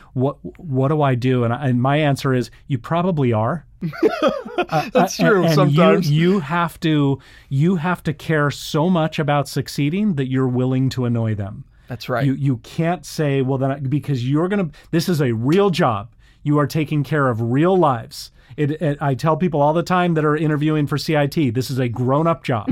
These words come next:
Speaker 2: <laughs> It sure is.
Speaker 1: Right? It is very
Speaker 2: <laughs>
Speaker 1: real. And when, when the rubber hits the road, are you gonna be ready?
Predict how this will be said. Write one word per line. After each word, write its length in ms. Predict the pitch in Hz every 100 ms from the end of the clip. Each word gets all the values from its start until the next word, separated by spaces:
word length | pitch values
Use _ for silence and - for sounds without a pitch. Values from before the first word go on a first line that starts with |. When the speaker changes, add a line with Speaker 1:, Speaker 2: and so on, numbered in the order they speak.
| 135
Speaker 2:
<laughs> 140 | -
It 180 | 208 -
sure 320 | - 190 160 151
is. 220 | 135 113
Speaker 1:
Right? 320 | 123 120 170 -
It 140 | 147
is 140 | 143 117
very 340 | 139 151 170
Speaker 2:
<laughs> 40 |
Speaker 1:
real. 440 | 165 180 160 127 131
And 240 | 156 139
when, 300 | 143 147 143 147
when 600 | 151 135 135 135 135 139 -
the 160 | 131 131
rubber 380 | 127 151 196
hits 260 | 170 185 185
the 120 | 185
road, 520 | 170 190 151 127 127 - - -
are 160 | 147 143
you 180 | 147 151
gonna 160 | 151
be 120 | 139 143
ready? 520 | 147 143 127 113